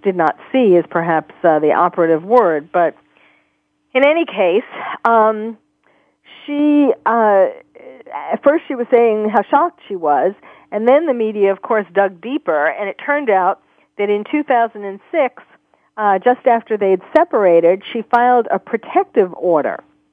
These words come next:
She filed for a protective order against him. And, um, in this protective order, it was mentioned that,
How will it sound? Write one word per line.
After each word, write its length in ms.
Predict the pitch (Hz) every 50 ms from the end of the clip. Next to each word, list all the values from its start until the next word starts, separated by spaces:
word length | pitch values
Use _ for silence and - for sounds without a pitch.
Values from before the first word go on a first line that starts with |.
| _ _ -
She 140 | - 208
filed 400 | - - 226 226 233 226 220 220 -
for 260 | - 269 285 294 269
a 40 | 214
protective 480 | 180 - - - 180 170 - - 156 160
order 320 | 156 151 151 143 147 147 - -
against 400 | 175 175 190 220 262 294 - - -
him. 300 | - 160 127 - - _ _ _ _ _ _ - - - - - - - - _ -
And, 440 | 226 220 214 220 214 208 202 202 190 -
um, 540 | - 208 208 208 202 190 185 190 190 196 190 _ _ _ _ _ _ _ _ _ _ _ - -
in 220 | - 226 254 277 277
this 140 | 240 220 -
protective 540 | - - 208 - 202 175 175 - 170 165 165 -
order, 340 | 151 165 165 151 156 175 196
it 80 | 202 139
was 140 | 185 175
mentioned 640 | 180 190 190 196 220 233 - - 208 185 180 180 170 165
that, 340 | 175 170 170 160 160 -